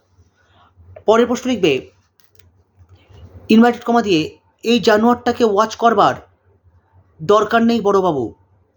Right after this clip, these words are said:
দাঁড়িয়ে দিয়ে ইনভার্টেড কমা ক্লোজ করে ড্যাশ দিয়ে লিখবে, "জানোয়ারকে?"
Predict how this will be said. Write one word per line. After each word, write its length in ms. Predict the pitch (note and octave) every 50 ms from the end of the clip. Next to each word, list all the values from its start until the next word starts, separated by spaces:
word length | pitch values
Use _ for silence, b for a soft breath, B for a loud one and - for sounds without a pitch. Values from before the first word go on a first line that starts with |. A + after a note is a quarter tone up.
| _ _ _ _ _ _ _ _ _ _ _ _ _ _ E3
দাঁড়িয়ে 260 | D#3+ G#3 G#3+ A3 A#3
দিয়ে 140 | A3+ A#3 A#3+
ইনভার্টেড 300 | A3+ G#3 A3 G#3+ - -
কমা 140 | - A3+ A3+
ক্লোজ 240 | A3+ A3+ A3+ A3 A3
করে 260 | - A#3 A#3 A3 G#3+
ড্যাশ 260 | E3+ D#3 G#3 G#3 G3+
দিয়ে 160 | - G#3+ A3 F#3+
লিখবে, 300 | F#3+ D3 B2+ B2+ - _ _ _ _ _ _ _ _ _ _ _ _ _ _ _ - E3
"জানোয়ারকে?" 760 | D3+ G#3+ G#3 G#3+ A3+ A#3 A#3 A3+ A3 - G#3 D#3+ B2 G#2 -